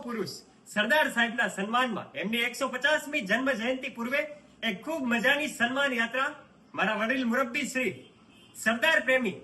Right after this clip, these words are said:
ગોપાલ દાદા ચમાણી દ્વારા ખૂબ મજાના વિઝન સાથે જ્યારે આ યાત્રા આયોજિત કરવામાં આવી છે, ત્યારે બારડોલીથી લઈને સોમનાથ સુધી, એટલે કે સરદાર સાહેબની જન્મભૂમિથી લઈને ધર્મભૂમિ સુધીની આ યાત્રા,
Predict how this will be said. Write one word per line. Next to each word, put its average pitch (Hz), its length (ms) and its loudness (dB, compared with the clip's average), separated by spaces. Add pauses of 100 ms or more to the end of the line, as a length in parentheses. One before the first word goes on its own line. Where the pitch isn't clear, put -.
ગોપાલ 233 380 0
દાદા 233 280 2
ચમાણી 254 440 2
દ્વારા 220 300 0 (260)
ખૂબ 302 280 -4
મજાના 233 480 4
વિઝન 233 280 0
સાથે 208 300 -2
જ્યારે 202 220 2
આ 190 100 0
યાત્રા 190 260 0
આયોજિત 190 360 -2
કરવામાં 185 340 -2
આવી 208 180 -4
છે, 247 80 -6 (400)
ત્યારે 180 240 2
બારડોલીથી 247 640 0
લઈને 208 240 -2 (320)
સોમનાથ 277 560 4
સુધી, 165 280 -4 (280)
એટલે 247 300 0
કે 294 140 2 (340)
સરદાર 240 500 4
સાહેબની 240 420 0 (100)
જન્મભૂમિથી 262 760 0
લઈને 262 220 0 (360)
ધર્મભૂમિ 254 600 2
સુધીની 226 440 -4
આ 185 140 2
યાત્રા, 226 340 0